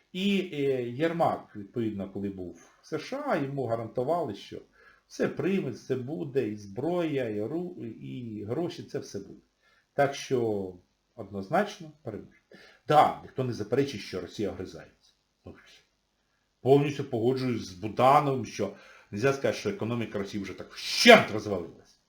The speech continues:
Ні, не заперечую. Є проблеми, є. На валютному ринку дуже суттєві проблеми.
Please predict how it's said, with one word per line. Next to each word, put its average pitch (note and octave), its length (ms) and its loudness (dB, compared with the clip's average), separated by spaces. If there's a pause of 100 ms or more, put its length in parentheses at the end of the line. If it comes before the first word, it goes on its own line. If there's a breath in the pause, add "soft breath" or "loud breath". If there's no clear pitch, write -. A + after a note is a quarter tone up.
Ні, G#2+ 520 -8
не F#2 80 -12
заперечую. F2+ 640 -14 (400 loud breath)
Є C3+ 200 4
проблеми, G2 640 -2
є. F#2+ 400 -8
На G#2 100 -4
валютному C3+ 640 0
ринку A#2+ 280 -6 (200)
дуже G#2+ 260 -6
суттєві E2+ 380 -16
проблеми. E2+ 400 -16